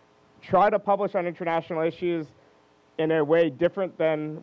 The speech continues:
what we saw in a lot of other left publications, in that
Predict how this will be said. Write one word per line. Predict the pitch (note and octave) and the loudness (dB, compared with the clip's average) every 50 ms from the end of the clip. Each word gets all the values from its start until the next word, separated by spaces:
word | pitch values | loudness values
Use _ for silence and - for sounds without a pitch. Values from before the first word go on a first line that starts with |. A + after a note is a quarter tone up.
| - C#3+ | -12 -6
what | C3 C#3+ D#3 D#3+ | -2 -2 -2 -2
we | D3+ | -4
saw | C#3+ - - D#3+ D3+ D#3 | -4 -2 0 2 2 2
in | D#3+ D#3 | 2 0
a | D3 | 0
lot | C#3+ C#3 D3 D3 D3 | 0 2 2 2 0
of | C#3+ C#3 C3+ - _ - - - _ - | 0 -2 -6 -10 _ -20 -20 -12 _ -2
other | C#3+ D3+ D3+ D3+ D#3 D#3 D3+ D3+ D3 D3+ D3 D3 _ _ _ _ _ - | -2 0 0 0 0 0 0 0 -2 -2 -4 -8 _ _ _ _ _ -6
left | C3 C#3+ D3 C#3+ C#3 - _ _ _ _ _ | -2 -2 0 0 -2 -6 _ _ _ _ _
publications, | - B3 - D3 D3 - E3 E3 E3+ D#3+ - G3 F3+ D#3 | 0 0 0 -2 -4 -4 -4 -4 -4 -4 -6 -6 -6 -6
in | D#3+ D3+ | -4 -4
that | D3 D3+ D3+ - | -2 -2 -2 -4